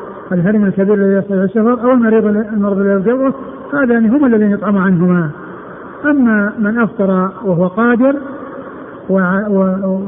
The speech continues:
ثم مات، فإن كان موته بعد،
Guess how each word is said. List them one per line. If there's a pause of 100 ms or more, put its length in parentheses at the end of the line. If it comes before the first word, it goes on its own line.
(480)
ثم
مات، (680)
فإن
كان (160)
موته (760)
بعد،